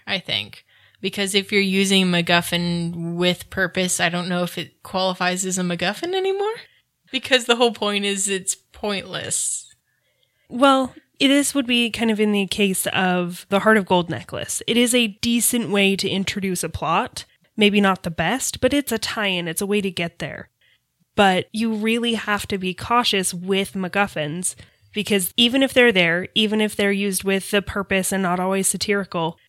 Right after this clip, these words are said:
Speaker 2: it doesn't always work. A lot of the time, it'll feel more like a Chekhov's gun.
Speaker 1: Most of our goal for the Tropes series is to make you as storytellers aware of these tropes.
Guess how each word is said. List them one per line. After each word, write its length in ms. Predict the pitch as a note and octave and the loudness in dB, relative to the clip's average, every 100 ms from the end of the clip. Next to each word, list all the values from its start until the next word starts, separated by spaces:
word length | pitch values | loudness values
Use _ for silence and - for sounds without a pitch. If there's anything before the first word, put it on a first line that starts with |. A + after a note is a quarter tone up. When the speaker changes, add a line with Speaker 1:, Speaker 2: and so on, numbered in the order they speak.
| - | -4
Speaker 2:
it 280 | G3 - - | -4 -4 2
doesn't 440 | G3+ F#3+ G3 - - - | 2 4 2 0 -6 -2
always 480 | F#3 F#3 F3+ E3+ F3+ | 0 2 0 -2 -4
work. 420 | F3 - - - - | -6 -8 -10 -18 -6
A 60 | G3 | -2
lot 240 | F#3+ G3 | 0 0
of 80 | G#3 | -2
the 80 | A#3 | -6
time, 340 | - G3+ G3 - | -2 -2 -2 -2
it'll 200 | G3+ F#3+ | -2 -2
feel 300 | - F#3+ G3 | -2 0 0
more 380 | F#3+ F#3 F#3 | 0 0 -2
like 560 | F3 F3 F3+ F3 - - - | -2 2 2 0 -6 -4 0
a 100 | G3+ | 2
Chekhov's 500 | - F#3+ E3 F3+ F#3 | 4 2 0 -6 -4
gun. 320 | D#3 - - _ _ _ _ _ _ - | -6 -6 -14 _ _ _ _ _ _ -8
Speaker 1:
Most 420 | G3+ G3+ G#3 - | 0 2 0 -2
of 140 | G#3 F#3+ | -2 0
our 140 | E3+ | -2
goal 640 | E3+ - F3 E3+ E3 F3 - | -4 -2 2 4 2 0 -8
for 280 | - F3 F3 | -6 -2 -2
the 120 | F3 | -4
Tropes 720 | - F3+ E3+ - - - G3+ | -4 -2 -2 -2 -6 -6 -4
series 640 | - F3+ D#3+ D3+ D#3+ F3 - _ _ G3+ | -2 0 -2 -2 -6 -10 -14 _ _ 0
is 320 | G#3 G3 - | 2 2 0
to 180 | A3 G3+ | 0 0
make 460 | G3 G3 F#3+ F#3+ | 2 2 0 -2
you 460 | G3 F#3+ G3 G3+ G3+ | -6 -2 0 0 -2
as 560 | F#3 E3+ E3+ E3+ - - - | -2 0 0 -4 -6 -8 -4
storytellers 920 | - G#3+ G3 F#3 - F3+ D#3+ D#3+ - | -2 0 0 -2 -2 -2 -2 -4 -4
aware 600 | F#3+ F#3 F#3+ F3+ D#3+ - - | -2 0 2 2 0 -6 -4
of 260 | E3+ E3+ | -4 -4
these 260 | E3 D#3 - | -6 -6 -6
tropes. 460 | - - - - | -10 -12 -10 -12